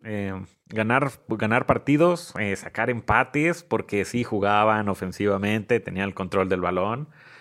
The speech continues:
Pero en la contra, pues, les clavaban uno, les clavaban dos. Eh, no podían pasar del empate. Setenta minutos de posesión y no encontraban el gol. O sea, vimos un equipo realmente atascado.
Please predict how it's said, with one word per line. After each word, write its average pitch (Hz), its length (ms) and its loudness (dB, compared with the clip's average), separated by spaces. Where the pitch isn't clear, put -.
Pero 95 180 -4
en 90 80 -4
la 87 140 -2
contra, 120 400 2
pues, 87 140 -6
les 90 160 -2
clavaban 90 380 0
uno, 92 300 -4
les - 140 -6
clavaban 90 420 -2
dos. 90 320 -6
Eh, 92 320 0
no 98 120 -2
podían 110 260 2
pasar 104 280 0
del 107 140 2
empate. 90 480 -2
Setenta 110 460 -2
minutos 113 420 2
de 98 240 2
posesión 113 600 2
y 110 60 2
no 92 100 0
encontraban 107 480 0
el 90 100 -4
gol. 90 220 0
O - 60 -18
sea, - 160 -2
vimos 123 260 0
un 139 120 -2
equipo 123 260 -2
realmente 127 400 0
atascado. 117 720 -2